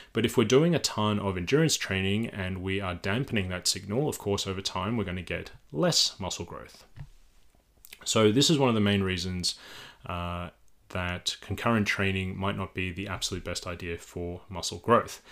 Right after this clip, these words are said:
But here comes the practical implementation part of this podcast. There are benefits to both types of training, and just because you do one doesn't mean you can't get any gains in the other one. You have to consider the trade-offs, essentially. So, uh, concurrent training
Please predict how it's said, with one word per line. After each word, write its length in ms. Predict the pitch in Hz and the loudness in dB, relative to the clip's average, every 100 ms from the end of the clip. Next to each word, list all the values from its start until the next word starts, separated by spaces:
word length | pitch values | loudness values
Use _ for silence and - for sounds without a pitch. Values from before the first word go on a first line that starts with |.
| - - - - - | -18 -16 -16 -8 10
But 480 | 170 104 - - - - - _ _ - | 12 12 4 0 0 -12 -20 _ _ -10
here 180 | - 143 | 2 4
comes 300 | - 135 120 | 8 6 6
the 80 | 113 | 2
practical 420 | - 110 - 104 | 2 2 2 0
implementation 640 | 95 - 98 92 95 - 98 | 0 -2 -2 0 0 0 -2
part 300 | - 92 92 | -2 -2 -4
of 60 | |
this 160 | 90 - | -8 0
podcast. 580 | - - 156 165 - - - - - - - | 2 4 4 2 0 -6 -12 -20 -20 -18 2
There 180 | 127 165 | 6 8
are 200 | 143 143 | 8 8
benefits 460 | 127 120 117 107 | 8 8 4 0
to 120 | - 95 | 0 0
both 340 | 98 98 - | 2 0 -2
types 340 | - 95 90 - | -2 -2 -2 -4
of 220 | 101 - | -8 -6
training, 480 | - 123 156 180 160 | -2 2 4 2 0
and 160 | 101 | -2
just 140 | 117 - | -2 -2
because 260 | 110 101 | -2 0
you 80 | 101 | 0
do 180 | 101 95 | -2 -2
one 280 | 95 95 92 | 0 0 -2
doesn't 240 | 92 95 | -4 -4
mean 160 | 95 92 | -4 -6
you 60 | |
can't 280 | - 95 90 | -4 -6 -4
get 140 | 98 | -6
any 140 | 90 87 | -6 -6
gains 360 | 90 90 90 | -4 -4 -4
in 160 | - 90 | -6 -6
the 100 | 92 | -2
other 200 | 131 139 | 2 2
one. 260 | 80 82 - - | 0 -8 -16 -4
You 100 | 127 | 0
have 140 | 156 | 2
to 100 | 180 | 2
consider 300 | 175 165 151 | 0 2 4
the 80 | 113 | 4
trade-offs, 420 | - 95 85 - | 2 -2 -2 -4
essentially. 460 | - - 95 - 80 | -4 -4 -6 -10 -6
So, 300 | - 104 98 - - - - - | -4 -2 -2 -6 -16 -16 -14 -4
uh, 180 | 104 101 | -2 0
concurrent 460 | - 120 165 175 | 0 2 4 4
training 640 | - 127 127 127 123 120 | 4 2 4 4 2 -2